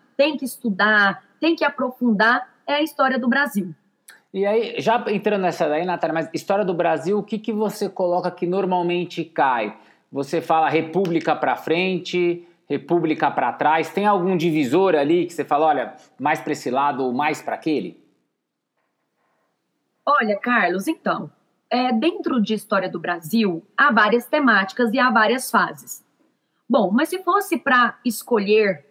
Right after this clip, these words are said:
Speaker 1: né, o que estudar, o que revisar dentro de história do Brasil, eu ca-, eu colocaria como um dos pontos mais importantes aí a relação dos povos africanos com a história do Brasil.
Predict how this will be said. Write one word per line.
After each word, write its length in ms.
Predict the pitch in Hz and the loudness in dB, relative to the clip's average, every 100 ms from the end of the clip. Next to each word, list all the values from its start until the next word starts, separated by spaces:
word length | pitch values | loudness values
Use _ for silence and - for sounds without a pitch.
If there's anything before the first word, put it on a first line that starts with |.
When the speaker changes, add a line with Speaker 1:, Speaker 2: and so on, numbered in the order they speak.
| - | -4
Speaker 1:
né, 240 | 190 226 | 0 2
o 140 | 202 208 | 2 -2
que 180 | - | -6
estudar, 640 | 269 - 226 202 202 226 190 | -6 -6 -6 -2 2 2 0
o 60 | |
que 220 | 180 247 233 | -2 0 2
revisar 720 | 220 190 156 214 220 175 - - | 2 -2 -2 2 2 0 -10 -4
dentro 340 | 233 285 226 | -4 -2 -2
de 80 | 196 | -2
história 320 | 202 196 170 | -4 -4 -4
do 100 | 170 | -8
Brasil, 540 | 165 175 - 247 185 - _ _ _ _ | -14 -10 0 0 0 -6 _ _ _ _
eu 120 | 269 285 | 0 2
ca-, 220 | 349 - | 2 2
eu 140 | 311 330 | 0 2
colocaria 580 | 330 330 311 226 247 | 2 2 2 0 0
como 260 | 254 262 254 | 0 0 2
um 60 | 254 | 0
dos 180 | 240 | -4
pontos 320 | - 233 240 220 | -4 -4 -2 0
mais 300 | 226 285 233 | 0 2 0
importantes 960 | 247 220 214 - - 214 226 196 160 | 0 2 0 0 0 2 2 -2 -2
aí 380 | 165 185 247 - _ _ _ _ _ _ | 0 4 2 0 _ _ _ _ _ _
a 100 | 233 | 0
relação 720 | 254 311 311 277 - 320 359 | 2 2 2 0 0 0 0
dos 240 | 302 285 - | -2 -8 -10
povos 520 | - 302 311 247 220 | 2 4 4 2 0
africanos 800 | 240 240 214 - 233 262 254 - | -2 -2 -4 0 2 2 0 -4
com 180 | 247 247 | -2 0
a 100 | 240 | 0
história 680 | 233 - - 226 226 226 | -4 -10 0 2 4 2
do 100 | 214 | 2
Brasil. 540 | 202 214 165 202 190 | 2 2 0 0 -2